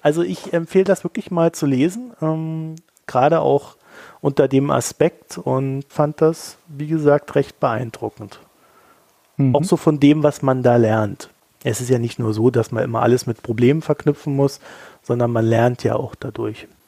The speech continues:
Speaker 2: Mhm.
Speaker 1: Ja, soweit mein Pick.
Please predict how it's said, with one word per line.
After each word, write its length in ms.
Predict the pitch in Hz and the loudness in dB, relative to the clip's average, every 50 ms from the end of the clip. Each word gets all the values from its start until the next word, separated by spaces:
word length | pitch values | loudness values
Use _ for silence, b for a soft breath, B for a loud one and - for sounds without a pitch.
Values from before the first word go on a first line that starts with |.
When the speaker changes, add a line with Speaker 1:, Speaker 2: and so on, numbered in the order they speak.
| _ - | _ -6
Speaker 2:
Mhm. 260 | 135 123 113 139 170 - _ _ _ _ _ _ _ _ _ _ _ _ _ _ - | -4 -2 -2 -4 -6 -8 _ _ _ _ _ _ _ _ _ _ _ _ _ _ 0
Speaker 1:
Ja, 240 | 240 185 123 95 - _ _ _ _ _ _ _ _ _ _ _ _ _ _ _ | 2 2 2 0 -4 _ _ _ _ _ _ _ _ _ _ _ _ _ _ _
soweit 680 | _ _ - 127 127 127 117 113 127 156 - - - - _ _ _ _ _ _ | _ _ -2 -2 0 0 2 2 2 0 0 -4 -20 -20 _ _ _ _ _ _
mein 200 | - 120 120 139 | -12 -10 -10 -10
Pick. 340 | - - 139 110 - - - | -8 -6 -8 -8 -8 -10 -20